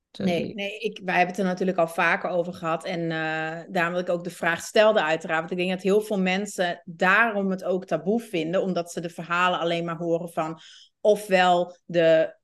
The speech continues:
Speaker 2: quote-unquote foute mannen die heel snel heel rijk zijn geworden en nu met Ferraris door de st-, door de, door Dubai scheuren. En aan de, of de drugsdealers of weet ik veel wat het allemaal, hè, want de black market werd ook heel veel genoemd, eh, in, in,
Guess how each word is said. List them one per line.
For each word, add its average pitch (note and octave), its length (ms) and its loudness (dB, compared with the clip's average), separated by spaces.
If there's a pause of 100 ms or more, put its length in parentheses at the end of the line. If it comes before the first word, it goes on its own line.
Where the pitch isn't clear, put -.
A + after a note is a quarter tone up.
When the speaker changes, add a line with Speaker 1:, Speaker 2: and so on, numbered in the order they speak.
(100)
Speaker 2:
quote-unquote F#3 840 2
foute F#3 380 2
mannen F3 480 -2
die F3 260 0
heel G#3 400 8
snel F#3+ 360 0
heel G3 320 2
rijk F#3+ 280 4
zijn F#3+ 200 -6
geworden E3+ 640 2
en E3+ 200 0
nu E3+ 380 -4
met F3 300 -4
Ferraris E3 520 -2
door F#3+ 140 -4
de E3 60 -6
st-, - 340 -14
door F3 220 -6
de, D#3+ 220 -4
door E3 180 -4
Dubai G#3 380 2
scheuren. A3 600 0 (440)
En G#3 180 0
aan G3+ 160 0
de, F#3+ 100 0
of F3 180 0
de E3+ 80 -4
drugsdealers F3+ 720 2
of E3 100 -2
weet F#3 200 4
ik A3+ 100 -2
veel A3+ 160 -2
wat G#3 140 0
het G#3 140 -6
allemaal, G#3 520 -4
hè, F#3+ 140 0
want G3 120 -6
de E3 100 -6
black E3 260 -6
market F#3+ 500 0
werd F3 200 2
ook F#3 100 -4
heel G3 220 2
veel G3 180 -2
genoemd, G3+ 480 -4
eh, F#3 580 -2 (180)
in, F#3+ 320 -4
in, F#3 480 -6